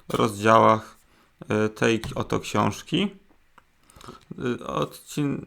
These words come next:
odcinek zadedykuję poczytanka skrót i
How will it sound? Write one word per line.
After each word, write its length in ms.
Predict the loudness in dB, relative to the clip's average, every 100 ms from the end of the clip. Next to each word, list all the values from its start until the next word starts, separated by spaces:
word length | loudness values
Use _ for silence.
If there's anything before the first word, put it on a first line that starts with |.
| -8
odcinek 520 | -8 -8 -4 -4 -2
zadedykuję 960 | -2 -2 -2 -2 -4 -2 0 2 2 -2 -10 _ _
poczytanka 760 | -2 0 -4 -4 -4 -2 -4 -6
skrót 600 | -8 -4 -4 -4 -8 _ _ _ _ _ _ _ _ _ _ _ _ -20 _ -14
i 300 | -2 0